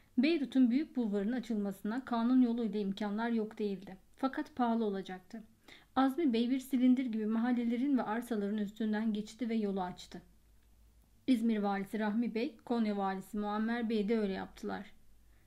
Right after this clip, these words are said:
Hepsi geniş, düzgün ve güzel yollar. Fakat mülkiyet hakkı nerede? Bir taraftan mülkiyet hakkını kitapta sıkı sıkı tutarak öbür taraftan kola kazmaya,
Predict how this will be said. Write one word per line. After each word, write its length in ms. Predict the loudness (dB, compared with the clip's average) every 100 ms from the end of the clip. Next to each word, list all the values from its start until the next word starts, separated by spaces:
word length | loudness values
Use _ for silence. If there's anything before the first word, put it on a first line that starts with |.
| -4
Hepsi 380 | -4 -2 0 2
geniş, 440 | 4 2 0 -2
düzgün 440 | 0 0 2 2 2
ve 80 | 2
güzel 340 | 2 0 -2
yollar. 460 | -4 -6 -8 -12 -20 _ _ -20 -12
Fakat 380 | -6 -2 -2 2
mülkiyet 440 | 0 0 -2 -2 -2
hakkı 260 | -2 0
nerede? 420 | 2 2 0 -4 -8 -20 _ _ _ _ -2
Bir 180 | -2 0
taraftan 420 | -2 0 -2 0
mülkiyet 400 | 0 0 -2 -2
hakkını 360 | -6 -4 -6
kitapta 400 | -6 -6 -6 -6
sıkı 280 | -6 -8 -8
sıkı 240 | -10 -10 -12
tutarak 420 | -6 -2 -2 -6 -6
öbür 240 | -4 -4
taraftan 520 | -2 -2 -2 -2 -4 -4 -20 -16 -4
kola 220 | -2 0
kazmaya, 500 | -2 -2 -4 -6